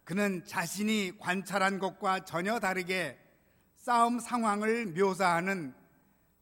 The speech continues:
다른 목격자의 이야기를 듣게 되었습니다. 순간 랄리는 세계사를 기술하겠다는 야심찬 꿈에 대해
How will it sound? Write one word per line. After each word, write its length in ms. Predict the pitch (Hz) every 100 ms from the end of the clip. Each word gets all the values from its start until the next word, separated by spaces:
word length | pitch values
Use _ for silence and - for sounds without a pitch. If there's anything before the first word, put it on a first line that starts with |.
| _
다른 340 | - 175 190 180
목격자의 680 | 170 190 151 - 170 202 233
이야기를 720 | 196 170 160 170 202 202 208 -
듣게 320 | 233 - 196
되었습니다. 460 | 156 135 - - _ _ _ _ _ _ _ _ _ _ _ _ _ _ _ _ _ _ 180 156 _ _ _ _ _ _ _
순간 400 | - 175 190 185
랄리는 840 | 165 175 180 180 180 175 143 107 - _ _ _ _ _ _ _ _ _
세계사를 840 | - 170 202 208 190 185 196 190 -
기술하겠다는 1080 | 214 208 226 214 208 208 190 202 202 208
야심찬 640 | 156 180 190 190 175 190 196
꿈에 280 | 208 190 175
대해 380 | 160 170 214